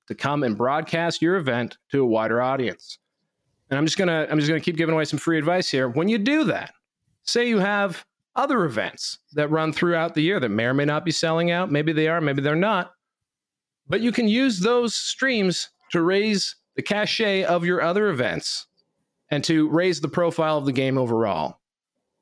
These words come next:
And if people are demanding to watch, it does not mean that they're entitled. It means that they wanna watch what the fuck is happening. So this is not something to be derided. This is something to be responded to by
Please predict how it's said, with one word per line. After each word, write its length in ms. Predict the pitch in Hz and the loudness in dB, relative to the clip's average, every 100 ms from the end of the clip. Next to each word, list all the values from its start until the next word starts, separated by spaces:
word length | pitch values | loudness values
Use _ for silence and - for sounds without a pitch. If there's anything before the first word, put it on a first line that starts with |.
| - | -4
And 120 | 147 | -4
if 100 | - | -2
people 260 | 220 226 | -2 2
are 100 | 202 | 2
demanding 520 | 165 139 139 156 170 160 | 2 2 2 2 2 2
to 120 | 156 | 2
watch, 580 | 117 117 131 - - - - | 2 2 0 -4 -10 -10 -6
it 60 | |
does 100 | 135 | -2
not 140 | 160 170 | 0 0
mean 140 | 170 | 0
that 100 | 156 | 0
they're 180 | 139 131 | 2 2
entitled. 680 | 110 - - 160 - 92 - _ _ _ _ _ - | 0 -2 -2 -2 -2 -6 -8 _ _ _ _ _ -2
It 80 | |
means 140 | 175 202 | 0 2
that 80 | 208 | 0
they 100 | 247 | 2
wanna 340 | 202 226 247 | 2 2 2
watch 440 | 175 175 247 - | 2 2 0 -2
what 80 | 220 | -6
the 80 | - | -8
fuck 80 | _ _ | _ _
is 120 | 220 196 | -4 0
happening. 540 | 208 320 339 123 - - _ _ _ _ _ _ - | 0 0 -2 -6 -6 -14 _ _ _ _ _ _ -8
So 300 | - 208 208 | -2 0 0
this 180 | 185 190 | 0 -2
is 120 | 202 | 0
not 180 | 247 240 | 0 0
something 300 | 233 202 180 | 0 0 0
to 120 | 165 | 0
be 280 | 135 139 147 | 0 2 2
derided. 800 | 127 107 113 143 170 196 156 156 | 0 -2 0 0 -2 -2 -2 0
This 180 | 135 123 | 0 0
is 100 | 120 | -2
something 300 | 143 135 139 | -2 -2 -2
to 100 | 131 | 0
be 120 | 131 | 0
responded 580 | 127 113 - 156 220 - | 0 -2 -2 0 0 -2
to 220 | 117 120 | 0 0
by 520 | 139 117 127 127 143 | 0 0 0 0 -2